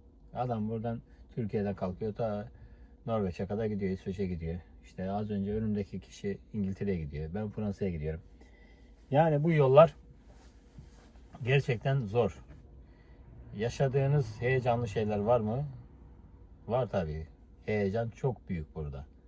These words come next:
Hele de Avusturya'ya atlamanın bir heyecanı var, bir heyecanı var. O bambaşka bir şey. Yani tir tir titriyorsun,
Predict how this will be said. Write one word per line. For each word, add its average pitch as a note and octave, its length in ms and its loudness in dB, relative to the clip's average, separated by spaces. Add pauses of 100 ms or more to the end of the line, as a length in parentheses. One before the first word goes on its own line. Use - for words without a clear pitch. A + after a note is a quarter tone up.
(200)
Hele C#3 260 4
de G#2 60 2
Avusturya'ya A2 540 0
atlamanın G#2+ 480 -2
bir G#2 120 0
heyecanı G#2+ 440 0
var, G2 140 -4
bir - 60 0
heyecanı G#2 400 -2
var. A2+ 160 -6 (760)
O D3 220 2
bambaşka A2+ 480 2
bir - 60 -12
şey. D#2 180 -8 (1300)
Yani A#2+ 320 0 (460)
tir C#3 220 0
tir C#3 220 -2
titriyorsun, C3 680 2